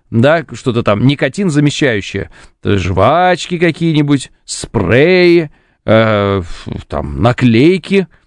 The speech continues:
и что-то, какие-то таблетки. И говорят некоторые, что даже помогает. Но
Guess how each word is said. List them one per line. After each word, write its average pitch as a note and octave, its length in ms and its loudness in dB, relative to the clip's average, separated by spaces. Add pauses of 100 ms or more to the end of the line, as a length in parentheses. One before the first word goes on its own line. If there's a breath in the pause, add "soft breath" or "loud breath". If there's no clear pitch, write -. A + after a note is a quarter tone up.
(320)
и A#2 100 -2
что-то, B2 280 0
какие-то A2+ 320 -2
таблетки. C#3 800 2 (360)
И F3 340 2
говорят G3+ 480 0
некоторые, G#3+ 360 -2
что G3 160 -4
даже F#3 220 0
помогает. F#3+ 540 -2
Но D#3 200 0